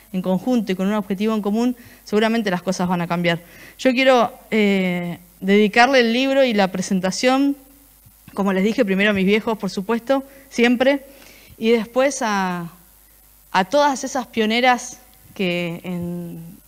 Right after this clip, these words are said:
en las dos provincias se animaron a ser las primeras, se animaron a romper con los estereotipos.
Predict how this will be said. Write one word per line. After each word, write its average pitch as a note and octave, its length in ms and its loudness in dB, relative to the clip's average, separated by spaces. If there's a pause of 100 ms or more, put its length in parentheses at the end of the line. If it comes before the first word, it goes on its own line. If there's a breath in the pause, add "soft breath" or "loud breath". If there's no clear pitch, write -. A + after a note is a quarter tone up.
(220)
en F3+ 140 -6
las F3 120 -6
dos A3 140 -4
provincias B3 800 -2 (720 soft breath)
se - 140 -2
animaron A#3 420 4
a A#3 100 0
ser A#3 140 -6
las A#3 180 -4
primeras, F#3+ 460 -4
se - 180 -4
animaron A#3 440 2
a G#3+ 60 2
romper G#3 340 -2
con A3 100 -4
los F#3+ 180 -6
estereotipos. F3 840 -6